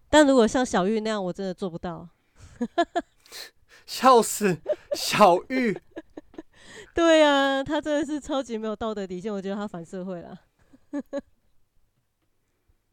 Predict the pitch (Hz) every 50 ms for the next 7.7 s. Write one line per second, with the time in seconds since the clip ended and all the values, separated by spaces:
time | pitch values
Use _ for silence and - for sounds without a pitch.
0 | _ _ _ _ _ _ _ _ _ _ _ _ _ _ _ _ _ _ _ _
1 | _ _ _ _ _ - _ _ - _ - _ _ - - - - _ - -
2 | - _ - - _ _ 143 139 131 120 113 107 101 101 98 98 95 _ _ _
3 | _ _ _ _ _ _ _ _ _ _ _ _ _ _ _ _ _ _ _ _
4 | _ _ - - _ _ - 180 180 180 165 127 104 - - - _ _ _ _
5 | _ _ 156 143 143 147 196 196 185 170 151 156 156 151 131 127 117 - - 156
6 | 143 - 156 120 117 123 - 147 127 104 - 151 - _ _ - 185 156 139 127
7 | 131 135 131 135 131 127 - - 123 - - - - -